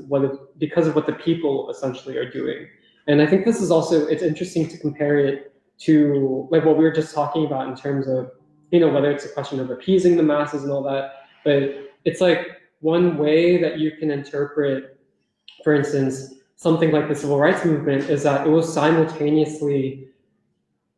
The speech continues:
making the most demands that they could out of the existing, basically, bourgeois political system, simultaneously while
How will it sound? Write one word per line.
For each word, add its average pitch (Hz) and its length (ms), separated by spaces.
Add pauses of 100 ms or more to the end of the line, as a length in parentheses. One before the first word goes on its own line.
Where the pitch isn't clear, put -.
making 180 600
the 156 60
most 156 560
demands 151 480
that 143 100
they 143 120
could 151 360
out 143 240
of 135 140
the 135 100
existing, 143 800
basically, 139 320
bourgeois 139 500
political 139 300
system, 131 840 (680)
simultaneously 170 1040
while 147 400